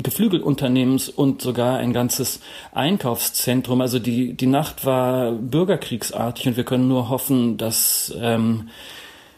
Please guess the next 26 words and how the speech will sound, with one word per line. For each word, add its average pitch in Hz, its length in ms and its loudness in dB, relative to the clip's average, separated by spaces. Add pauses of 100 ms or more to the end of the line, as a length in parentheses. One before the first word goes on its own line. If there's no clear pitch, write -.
(180)
dass - 180 -2
diese 135 240 0
Zustände 139 500 2
jetzt 120 160 2
nicht 131 200 0
andauern. 110 760 2
Das 120 180 -2
Militär, 143 480 2
das 156 140 0
sich 131 120 -4
bisher 139 260 0
komplett 135 340 0
rausgehalten 147 680 2
hat, 139 160 0
hat, 135 300 -4
äh, 127 400 2
in 135 140 2
der 139 100 4
Nacht 131 220 0
noch 139 100 0
verkündet, 135 540 0
dass 123 120 -2
sie 127 100 -2
gegen 127 320 2
diese, 120 1080 0
äh, 117 40 -4